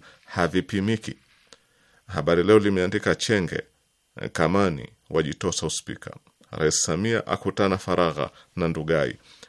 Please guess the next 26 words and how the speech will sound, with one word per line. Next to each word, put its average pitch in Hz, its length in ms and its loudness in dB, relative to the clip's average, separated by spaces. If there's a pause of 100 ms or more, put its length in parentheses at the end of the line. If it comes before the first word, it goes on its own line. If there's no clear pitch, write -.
(140)
Jamvi 90 260 4
la 87 100 2
Habari 98 340 2
limeandika, 92 760 -2
"Nape 98 360 0
acharuka 107 540 0 (300)
msiba 104 640 4
wa 98 220 4 (180)
wanahabari, 95 1080 2 (340)
atoa 90 340 4
siku - 280 -2
saba 92 420 2 (220)
kwa 90 120 4
waajiri 95 560 6
kulipa 95 520 2 (200)
madai 82 560 4
ya 92 80 6
marehemu 104 560 0 (320)
na 104 100 0
kuwasilisha 98 540 2
taarifa 87 460 2
ya 76 60 2
malipo 82 460 -4
kwa 80 260 -4 (340)
R 82 200 4
C 87 280 -2